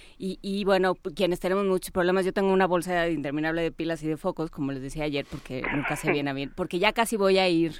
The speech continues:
a donde se tiran las, las pilas y ya casi me voy a, me voy a enterar de qué se hace con los focos.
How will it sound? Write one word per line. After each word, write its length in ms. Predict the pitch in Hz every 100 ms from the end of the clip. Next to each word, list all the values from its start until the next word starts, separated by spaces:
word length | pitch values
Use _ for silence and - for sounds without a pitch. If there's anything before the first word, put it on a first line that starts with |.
| -
a 100 | 139
donde 240 | 135 139 139
se 120 | 143
tiran 380 | 151 156 151 147
las, 400 | 143 - - - - - - - - - -
las 380 | 170 160 -
pilas 420 | - 180 170 165 165
y 60 |
ya 100 | 160 160
casi 320 | 160 156 156
me 120 | 156
voy 260 | 143 156 151
a, 120 | 147 135 135 131 123
me 120 | 143
voy 140 | 151 156
a 20 |
enterar 340 | 135 143 143
de 60 | 135
qué 100 | 147
se 120 | 156
hace 140 | 143 147
con 120 | 160
los 120 | 160
focos. 340 | - 220 160